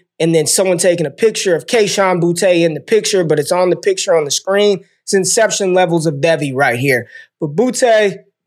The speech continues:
is a damn beast. Boutte is a beast. This is my number two overall wide receiver in Devi, my number one rated wide receiver in the twenty twenty-three class.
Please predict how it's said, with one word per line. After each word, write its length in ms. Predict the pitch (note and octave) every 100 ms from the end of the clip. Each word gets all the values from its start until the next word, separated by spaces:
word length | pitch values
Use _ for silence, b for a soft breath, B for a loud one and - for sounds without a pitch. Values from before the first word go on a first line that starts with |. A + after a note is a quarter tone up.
| _ -
is 260 | G3 F3 D3+
a 80 |
damn 480 | D#3+ F#3 F3+ E3+ C3+ -
beast. 440 | A3 E3 - -
Boutte 680 | D#3 G#3+ F#3 G#3 F#3+ F#3 F3+
is 400 | - F#3 F3+ F3 -
a 400 | E3+ E3 D#3+ D3+ _ D3 C3+ -
beast. 500 | B3 A#3+ E3+ - - B B -
This 340 | E3+ A3 - -
is 300 | G#3 G3+ D#3+
my 180 | F3 F3
number 260 | F3+ F3
two 300 | E3+ - G#3+
overall 520 | E3 F3+ E3 E3 E3
wide 280 | D#3 D#3+ D#3
receiver 400 | D3 - E3+ D#3
in 280 | C#3+ D#3 C3
Devi, 280 | E3+ F#3+ F#3
my 200 | D3+ C#3+
number 320 | D3+ F3+ D#3+
one 260 | D#3 E3 D#3
rated 340 | D#3 D#3 C#3
wide 240 | D3+ D3+
receiver 360 | D3+ - D#3+ C#3+
in 80 | C3+
the 40 |
twenty 280 | B2+ - D#3
twenty-three 460 | C#3 D#3 C#3 - C#3
class. 600 | - F3 F3 F3 E3+ -